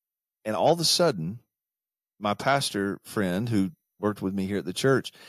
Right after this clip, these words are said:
he points to a picture on the wall, and he said, "What's going on with that picture?" It was a picture of the daughter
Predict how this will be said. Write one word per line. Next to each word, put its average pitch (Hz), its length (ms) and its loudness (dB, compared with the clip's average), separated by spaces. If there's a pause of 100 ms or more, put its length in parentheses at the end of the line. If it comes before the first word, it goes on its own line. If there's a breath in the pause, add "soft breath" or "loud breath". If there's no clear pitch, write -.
(120)
he 120 100 -8
points 151 300 0
to 135 80 2
a 104 60 0
picture 131 380 -2
on 95 80 0
the 90 60 -2
wall, 95 220 4
and 98 80 -2
he 98 40 -4
said, 123 220 -4
"What's 233 160 0
going 262 220 -2
on 160 120 4
with 120 100 2
that - 180 2
picture?" 170 300 -4
It - 20 -8
was 87 100 -10
a 92 60 -12
picture 151 360 -4
of 92 100 -4
the 90 80 -6
daughter 107 680 0